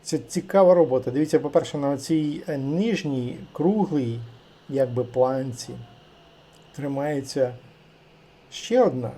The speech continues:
а до неї прикріплені два, е, дві сфери, два шарика такі. І вони ніби от-от мають впасти. Крім того, на них стоять і два куба, бачите,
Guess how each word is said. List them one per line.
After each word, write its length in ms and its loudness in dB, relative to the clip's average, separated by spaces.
а 120 0
до 140 -2
неї 220 2
прикріплені 760 -2
два, 600 0
е, 220 -2
дві 260 0
сфери, 600 -2
два 380 -2
шарика 500 0
такі. 260 -8
І 40 -4
вони 220 2
ніби 340 2
от-от 440 2
мають 380 4
впасти. 520 -6
Крім 300 2
того, 300 6
на 160 0
них 220 -2
стоять 500 2
і 40 -2
два 280 6
куба, 400 2
бачите, 380 -4